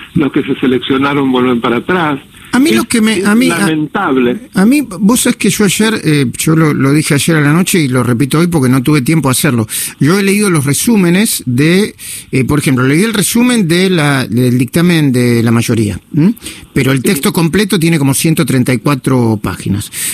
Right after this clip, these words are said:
Speaker 1: Sí,
Speaker 2: Leí
Speaker 1: sí, es sumamente largo,
Speaker 2: Sí.
Speaker 1: no sé por qué tanto. Generalmente
Speaker 2: Sí.
Speaker 1: uno escribe tanto cuando tiene que explicar lo que resulta difícil hacer, ¿no es cierto?
Speaker 2: Bueno, leí el resumen también de Carlos Rosenkrantz, más breve, pero bueno. Y leyendo
Speaker 1: Sí,
Speaker 2: esos
Speaker 1: sí,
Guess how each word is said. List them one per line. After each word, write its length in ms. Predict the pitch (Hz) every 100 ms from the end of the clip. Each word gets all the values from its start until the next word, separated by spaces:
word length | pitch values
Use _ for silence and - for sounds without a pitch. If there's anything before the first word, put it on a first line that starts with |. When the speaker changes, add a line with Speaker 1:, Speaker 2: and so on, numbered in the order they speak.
| -
Speaker 1:
Sí, 60 | -
Speaker 2:
Leí 160 | 160
Speaker 1:
sí, 60 | 180
es 100 | 180
sumamente 560 | 202 202 196 202 196 190
largo, 400 | 214 202 151 160
Speaker 2:
Sí. 60 |
Speaker 1:
no 80 | 175
sé 140 | -
por 200 | 185 180
qué 120 | 170 175
tanto. 400 | 180 156 139 139
Generalmente 560 | 165 170 190 190 214
Speaker 2:
Sí. 60 | 208
Speaker 1:
uno 160 | 196 180
escribe 380 | - 185 180
tanto 520 | 170 175 190 185 190 170
cuando 200 | 143 143
tiene 240 | 165 165
que 100 | 151
explicar 400 | - 135 131 160
lo 140 | 160
que 100 | 123 120
resulta 480 | 123 165 143 147 - - - -
difícil 500 | 127 - 151 151 127
hacer, 380 | - 160 127
¿no 140 | 113 113
es 40 |
cierto? 220 | - 139
Speaker 2:
Bueno, 340 | 180 160 131 127
leí 220 | 143 180
el 120 | 208
resumen 440 | 196 - 233 233 185
también 380 | 185 208 247 240
de 120 | 170
Carlos 300 | 156 160 143
Rosenkrantz, 640 | 156 - 117 110 123 -
más 220 | 135 143
breve, 300 | 139 170 196
pero 320 | 151 127 120 113 113
bueno. 260 | 180 92 - - -
Y 80 | -
leyendo 320 | 302 - 247
Speaker 1:
Sí, 60 | 381
Speaker 2:
esos 120 |
Speaker 1:
sí, 40 | 247